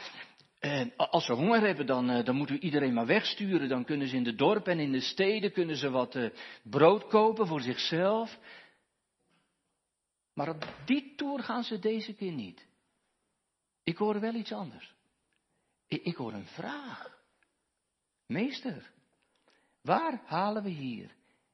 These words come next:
in deze afgelopen lege plek zoveel broden vandaan dat we al deze mensen kunnen verzadigen?" Kortom, de eenvoudige vraag,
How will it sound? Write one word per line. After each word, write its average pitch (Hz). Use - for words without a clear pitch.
in 135
deze 123
afgelopen 190
lege 175
plek -
zoveel 202
broden 196
vandaan 208
dat 156
we 151
al 208
deze 165
mensen 156
kunnen 147
verzadigen?" 123
Kortom, 220
de -
eenvoudige 180
vraag, 131